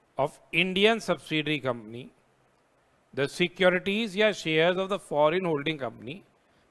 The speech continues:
they are allotted by the holding company to the concerned employees of the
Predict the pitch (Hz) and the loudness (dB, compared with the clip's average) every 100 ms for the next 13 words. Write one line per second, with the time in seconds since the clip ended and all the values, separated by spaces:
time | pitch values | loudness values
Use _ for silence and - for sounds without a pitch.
0 | _ 113 147 160 175 139 139 139 - 180 | _ 4 8 8 6 0 2 2 2 -4
1 | 151 131 127 147 123 117 135 147 135 131 | 0 0 2 0 -2 -2 -2 -2 -6 -8
2 | 160 214 - _ _ _ 156 156 156 156 | -10 -10 -16 _ _ _ -8 0 2 2
3 | - 190 208 196 151 143 156 139 151 | 4 4 6 2 0 0 0 0 0